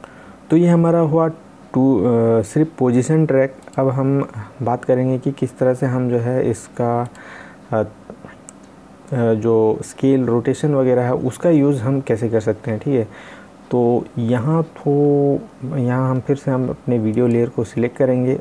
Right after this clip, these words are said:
और यहाँ पर हम track पे आ जाएंगे। अब यहाँ पे जैसे track motion हमने किया था, track camera कर सकते हैं, नहीं sorry, Track motion के फिर से जो है हम यहाँ click करेंगे। अब जो है हम यहाँ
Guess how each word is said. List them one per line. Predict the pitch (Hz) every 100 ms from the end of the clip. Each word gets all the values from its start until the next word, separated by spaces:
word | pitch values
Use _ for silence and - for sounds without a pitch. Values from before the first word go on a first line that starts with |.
| 139
और | 117 117 113
यहाँ | 113 120 131
पर | 139
हम | 127 127 131
track | 127 120 120 -
पे | 127
आ | 120
जाएंगे। | 120 117 117 151 - - - - - -
अब | 127 120
यहाँ | 123 139
पे | 147
जैसे | 131 127
track | 139 123 120 117
motion | 117 117 143 143
हमने | 147 147
किया | 135 139
था, | 135 143 151 -
track | 143 160 - -
camera | 127 127 131 151
कर | 156 147
सकते | 143 151 -
हैं, | 143 147 170 - - - - - - - - - - - - -
नहीं | 127 123 113
sorry, | - 131 110 107 - - - -
Track | - 123 131
motion | 127 120 151 151
के | 147
फिर | 139 143 143
से | 139 151 151 143
जो | 139
है | 135 135
हम | 139 143 -
यहाँ | 127 131
click | 127 139 135
करेंगे। | 139 131 135 156 - - - - -
अब | 156 160
जो | 160
है | 156
हम | 151 151 147
यहाँ | 135 127 135 175